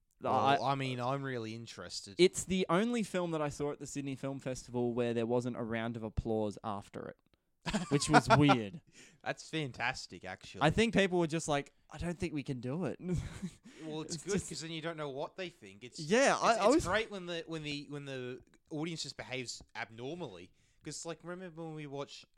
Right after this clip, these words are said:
Speaker 1: My Friend Dorman? You were like,
Speaker 2: Yeah.
Speaker 1: oh, you, you, you, you were
Speaker 2: Wh-, which
Speaker 1: annoyed
Speaker 2: we
Speaker 1: at
Speaker 2: didn't
Speaker 1: people.
Speaker 2: really, wh-, which
Speaker 1: Well,
Speaker 2: I
Speaker 1: we
Speaker 2: was kinda lukewarm on. I thought it
Speaker 1: Oh,
Speaker 2: was
Speaker 1: I mean,
Speaker 2: just not very
Speaker 1: I
Speaker 2: good.
Speaker 1: thought it was pretty, I don't know, I wasn't that into it. I, I didn't really like it that much. It was a pretty forgettable film.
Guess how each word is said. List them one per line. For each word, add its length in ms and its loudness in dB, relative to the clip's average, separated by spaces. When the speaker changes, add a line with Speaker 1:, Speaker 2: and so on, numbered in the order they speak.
Speaker 1:
My 220 -6
Friend 340 -12
Dorman? 600 -14
You 160 -14
were 60 -10
like, 100 2
Speaker 2:
Yeah. 580 12
Speaker 1:
oh, 120 -4
you, 80 -10
you, 140 -8
you, 360 -10
you 140 -8
were 80 -4
Speaker 2:
Wh-, 140 8
which 180 10
Speaker 1:
annoyed 60 10
Speaker 2:
we 100 12
Speaker 1:
at 20 10
Speaker 2:
didn't 200 10
Speaker 1:
people. 40 4
Speaker 2:
really, 240 10
wh-, 280 6
which 160 8
Speaker 1:
Well, 80 10
Speaker 2:
I 40 12
Speaker 1:
we 60 12
Speaker 2:
was 100 12
kinda 260 6
lukewarm 560 6
on. 200 4
I 100 4
thought 240 6
it 60 8
Speaker 1:
Oh, 80 4
Speaker 2:
was 160 4
Speaker 1:
I 160 2
mean, 100 -6
Speaker 2:
just 320 -4
not 180 -2
very 180 0
Speaker 1:
I 20 -2
Speaker 2:
good. 320 0
Speaker 1:
thought 100 -12
it 20 -14
was 140 -16
pretty, 300 -20
I 120 -12
don't 120 -10
know, 60 -8
I 100 -4
wasn't 260 -8
that 100 -8
into 360 -14
it. 80 -8
I, 320 -10
I 20 -8
didn't 240 -10
really 200 -12
like 280 -10
it 80 -20
that 160 -10
much. 220 -14
It 20 -18
was 80 -20
a 40 -20
pretty 260 -14
forgettable 500 -14
film. 380 -14